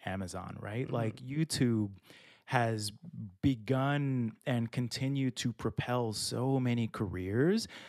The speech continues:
Speaker 1: Um, and then when you think about TikTok, and I'm personally not a, a big TikTok u-, I'm not a TikTok user at all, honestly, but,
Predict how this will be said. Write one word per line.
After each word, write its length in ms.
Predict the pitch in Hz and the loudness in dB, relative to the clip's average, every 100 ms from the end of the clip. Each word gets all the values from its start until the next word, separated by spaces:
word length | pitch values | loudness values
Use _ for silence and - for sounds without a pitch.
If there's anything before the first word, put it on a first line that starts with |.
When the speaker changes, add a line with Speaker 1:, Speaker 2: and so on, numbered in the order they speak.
| - | -2
Speaker 1:
Um, 380 | 127 123 120 123 | 2 4 4 0
and 120 | 135 139 | 0 0
then 100 | 151 | 2
when 100 | 156 | 2
you 80 | |
think 200 | 135 143 | 0 2
about 420 | 143 131 127 - - | 2 4 4 2 -2
TikTok, 580 | 165 - - 107 98 | -2 -2 -2 -2 -2
and 200 | 110 104 - | -2 -4 -4
I'm 300 | 135 143 113 - | -2 -2 -2 -2
personally 480 | 120 120 139 139 139 | -2 -2 -2 -2 0
not 260 | 131 127 | 2 4
a, 200 | 127 117 | 4 2
a 60 | 123 | 0
big 260 | 117 131 - | 2 2 0
TikTok 460 | 120 - 120 120 | -8 -4 -6 -4
u-, 120 | 113 - | -6 -4
I'm 160 | 110 107 | -6 -4
not 160 | 95 85 | -6 -10
a 60 | |
TikTok 400 | - - 90 95 | -12 -14 -14 -10
user 200 | 87 85 | -8 -6
at 60 | 85 | -2
all, 240 | 92 98 101 | 0 0 0
honestly, 360 | 107 110 156 | -2 2 2
but, 340 | 135 151 165 | 6 8 8